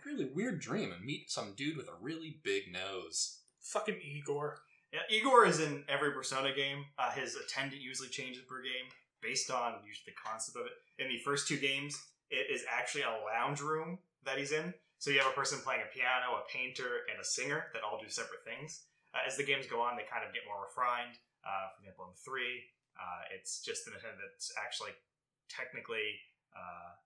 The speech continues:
Speaker 3: Margaret's younger sister, Elizabeth, who, uh, or Theodore, depending on if you played the, uh, portable version that had the female version, you could get a male attendant instead. Uh, in this game, we get Margaret, of course. And then in the future game, uh, five, you get the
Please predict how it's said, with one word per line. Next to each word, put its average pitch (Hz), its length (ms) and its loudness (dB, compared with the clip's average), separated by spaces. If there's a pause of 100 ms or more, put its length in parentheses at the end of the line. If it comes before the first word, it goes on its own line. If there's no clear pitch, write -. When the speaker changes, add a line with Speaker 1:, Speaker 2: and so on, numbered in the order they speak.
(140)
Speaker 3:
Margaret's 104 400 -6
younger 98 240 -12
sister, 113 320 -4
Elizabeth, 131 340 2 (640)
who, 98 340 -8 (240)
uh, 110 160 0
or 139 220 8 (100)
Theodore, 143 260 4
depending 131 320 0
on 113 160 2
if 113 140 -6
you 98 80 -16
played 107 240 -4
the, - 60 -12 (180)
uh, 98 160 -8
portable 127 240 0
version 113 380 -2
that 107 100 -2
had 107 220 -4
the 98 80 -12 (100)
female 113 320 -4
version, 107 320 -8
you 95 160 -14
could 95 160 -12
get 92 80 -4
a 87 80 -12
male 107 480 -6
attendant 117 380 -8
instead. 110 340 -6 (720)
Uh, 95 320 -6
in 113 80 -10
this 110 80 -4
game, 123 160 -2
we 107 80 -12
get 113 160 -6
Margaret, 139 320 6
of - 80 -10
course. 127 480 -4 (800)
And 113 240 -4
then 107 160 -6
in 104 160 -10
the 101 240 -10
future 120 240 -8
game, 107 260 -8 (220)
uh, 95 160 -4
five, 101 320 -2 (320)
you 98 160 -16
get 104 240 -6
the 95 160 -12